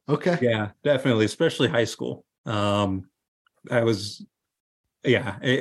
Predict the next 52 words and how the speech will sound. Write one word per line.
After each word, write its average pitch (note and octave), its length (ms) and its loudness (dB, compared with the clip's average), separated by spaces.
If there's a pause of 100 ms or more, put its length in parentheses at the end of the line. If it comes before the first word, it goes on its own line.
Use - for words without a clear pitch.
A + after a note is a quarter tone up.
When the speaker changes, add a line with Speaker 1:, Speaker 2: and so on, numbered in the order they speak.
Speaker 2:
it C3 80 2
definitely D3 320 2
would B2 120 2
have A2 80 -6
been G#2+ 160 -2
Pink G#2 200 -6
Floyd. G2 300 0
I, G2+ 100 0 (160)
I - 20 0
went A2 220 0
into G#2 320 -2
a G2+ 40 -2
deep, B2 480 0
deep, G#2+ 260 0
deep G#2 260 -2
Pink G#2 200 0
Floyd G#2 300 2
phase G2 320 -2
for A#2+ 160 -4
a A2+ 80 -2
while G#2+ 300 -2
too. F#2+ 320 -2 (1200)
Speaker 1:
I'm F#3 160 2
just C4 200 0
imagining, E3+ 460 2
like, C#3 180 2
if - 140 -8
you E3 80 -2
could A#2+ 240 -2
write C3+ 240 2
these B2 200 2
books B2+ 420 0
and B2+ 240 -2 (200)
customize E3+ 520 0
the C3+ 100 2
books, C#3 240 -2
just - 220 0
like C3+ 160 0
you C3+ 80 2
talked C#3 220 0
about C3 180 2
customizing B2 580 0
how B2+ 140 -2
you B2 180 2
would A#2+ 140 2
describe A#2+ 400 -2
the A2 80 -8
book, A2+ 240 -2
depending C3 320 2
on A#2+ 60 2
the A2+ 40 -4
person. C3 400 0